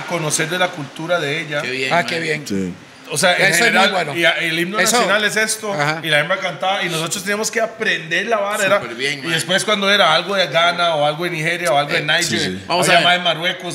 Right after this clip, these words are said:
Speaker 2: Al
Speaker 1: depende
Speaker 2: final,
Speaker 1: dónde era.
Speaker 2: al final yo creo que deberíamos de ser ciudadanos del mundo.
Speaker 4: Claro.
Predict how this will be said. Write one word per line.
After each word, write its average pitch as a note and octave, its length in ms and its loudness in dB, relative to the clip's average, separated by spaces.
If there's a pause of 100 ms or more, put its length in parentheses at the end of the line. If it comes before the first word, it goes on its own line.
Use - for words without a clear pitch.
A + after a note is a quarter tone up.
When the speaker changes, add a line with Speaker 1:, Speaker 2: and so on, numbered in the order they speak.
Speaker 2:
Al D3 120 -2
Speaker 1:
depende D#4 100 4
Speaker 2:
final, - 180 0
Speaker 1:
dónde F3+ 160 2
era. F#3 100 0
Speaker 2:
al D3 80 -2
final C3+ 300 -4
yo D#3 100 -6
creo D#3+ 220 -4
que C#3 340 -4 (560)
deberíamos A#2+ 560 -2
de B2+ 80 -4
ser B2+ 160 -4
ciudadanos C3 640 -4
del G#2+ 160 -8
mundo. A2 360 -8 (280)
Speaker 4:
Claro. B2 340 -4